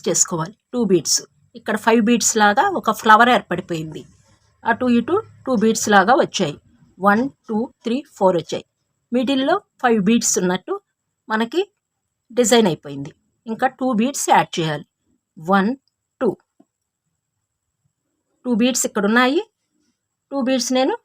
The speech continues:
యాడ్ చేస్తున్నాను. టూ, టూ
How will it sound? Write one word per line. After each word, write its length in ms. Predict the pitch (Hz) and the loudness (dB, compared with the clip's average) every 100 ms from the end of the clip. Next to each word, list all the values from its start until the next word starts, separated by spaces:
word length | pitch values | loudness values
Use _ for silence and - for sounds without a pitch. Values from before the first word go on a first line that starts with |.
| - | -4
యాడ్ 180 | 196 196 - | 0 0 -2
చేస్తున్నాను. 520 | 165 - 175 160 165 - _ _ _ _ _ _ _ _ _ _ _ _ _ _ _ _ _ _ _ _ _ _ _ _ _ _ | -10 -8 -10 -10 -12 -18 _ _ _ _ _ _ _ _ _ _ _ _ _ _ _ _ _ _ _ _ _ _ _ _ _ _
టూ, 80 | 190 - _ _ _ _ _ _ _ | -8 -8 _ _ _ _ _ _ _
టూ 80 | _ | _